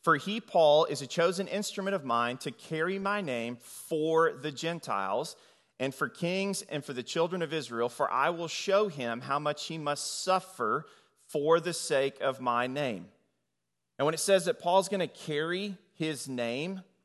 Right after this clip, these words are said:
he's not actually, like, carrying, right, an office block that sits on Paul's desk that says, "Paul." What does it mean whenever it says that he's going to carry Christ's name? What's he gonna do?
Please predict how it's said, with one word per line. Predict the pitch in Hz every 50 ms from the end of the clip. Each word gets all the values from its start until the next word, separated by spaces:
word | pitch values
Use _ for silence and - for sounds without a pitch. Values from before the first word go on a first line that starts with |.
| _ _
he's | 170 175 180
not | 220 208 180 -
actually, | 165 175 180 175 - - 156 156 156 143
like, | 135 131 123 - - - _ _ _
carrying, | - 160 165 180 190 180 156 123 110 110 107 110 120 135 _ _ _ _ _
right, | 123 131 135 147 151 -
an | 139 139 127 -
office | - 135 143 160 170 - - 147 127 -
block | - _ 113 104 104 107 107 117 127 - -
that | 104 127 -
sits | - - 151 139 -
on | - 139 131 127
Paul's | - - 135 135 135 - -
desk | - 139 139 135 131 -
that | - 123 107 -
says, | - 131 123 120 113
"Paul." | - - - 156 147 117 92 101 135 160 - - - - _ _ _
What | _ - 156
does | 180 143
it | 151 135
mean | 131 147 147 147
whenever | 143 135 131 123 131
it | 113 -
says | - - 123 120
that | 117 110
he's | 120 135 135 127
going | _ 135 131 120
to | - 120
carry | - - - 127 123 127 123 123 123 120 120 - _
Christ's | _ - 127 113 110 110 - - - - -
name? | 151 160 123 92 78 69 _ _ _ _ _ _ _ _ _ _ _ _ _ _ _ _ _ _ _
What's | _ - -
he | - 101
gonna | 113 117 123
do? | 123 139 147 117 92